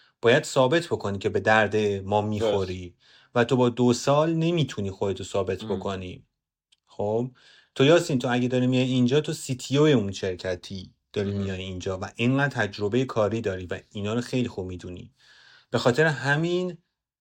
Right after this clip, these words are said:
Speaker 1: اه، تو باید یه تجربه خیلی خوبی توی کاری داشته
Speaker 2: حتماً.
Speaker 1: باشی. اه، و اون گزینه دیگه که خودم، اه، و حالا اف اس دبلیو که گفتم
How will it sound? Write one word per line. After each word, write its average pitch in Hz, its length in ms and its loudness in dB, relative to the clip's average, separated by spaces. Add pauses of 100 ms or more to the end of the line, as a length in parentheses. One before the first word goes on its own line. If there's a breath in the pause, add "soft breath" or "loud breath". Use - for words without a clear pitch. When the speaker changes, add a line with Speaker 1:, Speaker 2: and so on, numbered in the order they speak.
(180)
Speaker 1:
اه، 113 340 0
تو 113 120 -6
باید 147 200 0
یه 156 60 -2
تجربه 127 340 -2
خیلی 123 240 -2
خوبی 135 280 -6
توی 143 200 -4
کاری 120 360 0
داشته 123 300 -2
Speaker 2:
حتماً. 147 100 -2
Speaker 1:
باشی. 185 520 -4 (880 soft breath)
اه، 143 760 2
و 143 60 4 (380)
اون 180 180 0
گزینه 160 320 2
دیگه 151 260 -2
که 135 140 -4
خودم، 135 680 -2 (160)
اه، 127 300 -2
و 123 160 0
حالا 135 260 4
اف 139 180 0
اس 135 180 0
دبلیو 127 380 2
که 123 200 0
گفتم 117 600 -6